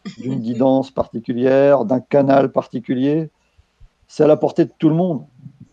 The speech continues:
Speaker 1: Et moi, j'ai mis des années à,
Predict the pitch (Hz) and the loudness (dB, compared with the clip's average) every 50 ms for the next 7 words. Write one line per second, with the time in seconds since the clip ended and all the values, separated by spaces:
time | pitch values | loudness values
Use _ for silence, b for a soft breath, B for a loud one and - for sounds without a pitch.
0 | _ - 127 120 120 120 120 120 - - _ _ _ _ _ _ _ 202 - - | _ -6 -4 -2 -2 -2 -2 -4 -6 -8 _ _ _ _ _ _ _ -10 -4 0
1 | 147 143 120 135 143 143 147 139 139 147 135 147 151 147 151 156 156 147 143 139 | 0 0 0 0 -2 -2 -2 0 0 0 2 2 0 0 0 0 2 2 2 2
2 | 127 - 73 71 69 - | 2 0 -2 -2 -4 -6